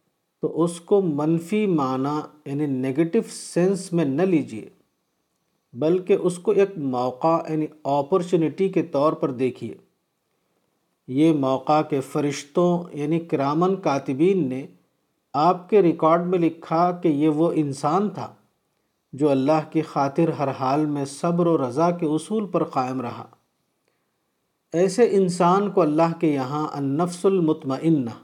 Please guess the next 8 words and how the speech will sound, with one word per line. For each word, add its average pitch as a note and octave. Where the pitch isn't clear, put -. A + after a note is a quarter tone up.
الفجر D3+
آیت C#3
ستائیس D3
کا D3+
درجہ C#3
دیا D3
جائے A#2
گا -